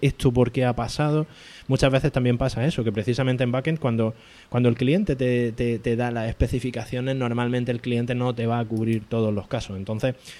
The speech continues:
vamos, esto es cuestiones del día a día. O sea, tú te encuentras con que de pronto el sistema está dimensionado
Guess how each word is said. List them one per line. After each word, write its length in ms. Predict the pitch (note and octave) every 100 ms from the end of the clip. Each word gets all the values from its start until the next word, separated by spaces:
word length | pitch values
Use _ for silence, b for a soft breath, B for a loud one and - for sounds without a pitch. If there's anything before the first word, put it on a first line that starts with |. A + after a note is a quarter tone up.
| B B B
vamos, 420 | G#2+ G#2 A2+ E2 -
esto 260 | - A2+ A2
es 80 | G#2+
cuestiones 560 | - G#2 A#2+ A2 A2+ G#2+
del 240 | G#2 G#2
día 160 | A2+ G2+
a 40 |
día. 220 | G2+ D#2+
O 60 | D2+
sea, 180 | - G2
tú 120 | A2+
te 80 | A#2
encuentras 500 | A2+ A#2+ A2+ A2+ A2+
con 200 | B2 A2
que 200 | A2+ A2
de 140 | A2
pronto 580 | G#2 A#2 C3 A#2+ A2 G#2
el 280 | A#2 G#2+ A2
sistema 500 | - A#2 - B2 B2
está 220 | A#2 B2
dimensionado 760 | A#2+ A#2+ A#2 A#2 A#2+ C3 B2